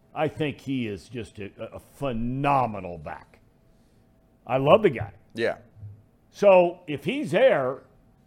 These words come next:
Speaker 1: and, and the other guys you're referring to are off the board, the Michael Mayers, Smith-Njigba. Okay,
Speaker 2: Right.
Speaker 1: you like, you know, um, e-, everybody likes different guys. You like Dewan Jones. Um,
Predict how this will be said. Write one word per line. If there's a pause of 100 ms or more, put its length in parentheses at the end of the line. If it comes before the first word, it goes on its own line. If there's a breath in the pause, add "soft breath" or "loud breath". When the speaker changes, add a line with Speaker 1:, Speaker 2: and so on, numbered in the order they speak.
(100)
Speaker 1:
and,
and
the
other
guys
you're
referring
to
are
off
the
board,
the
Michael
Mayers,
Smith-Njigba.
Okay,
Speaker 2:
Right.
Speaker 1:
you
like, (460 soft breath)
you
know,
um, (1700 soft breath)
e-,
everybody
likes
different
guys.
You
like
Dewan
Jones. (600 soft breath)
Um,